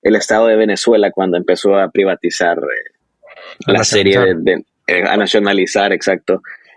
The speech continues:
Speaker 1: eh, la serie de, de empresas, eso generó que se, que se generaran muchas, eh,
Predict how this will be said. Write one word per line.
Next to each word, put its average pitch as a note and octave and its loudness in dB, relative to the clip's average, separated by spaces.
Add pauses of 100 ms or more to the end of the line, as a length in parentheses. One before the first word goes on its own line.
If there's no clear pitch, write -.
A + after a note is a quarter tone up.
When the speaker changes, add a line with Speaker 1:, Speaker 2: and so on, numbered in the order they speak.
Speaker 1:
eh, F2+ 4
la F#2 2
serie G2+ 2
de, F#2+ 2
de F2+ 0
empresas, G2+ 0
eso G2+ 2
generó G2+ 2
que G#2+ 0
se, F2+ 0
que F2 -4
se F#2+ -6
generaran F#2+ 0 (260)
muchas, G#2 0
eh, F2 2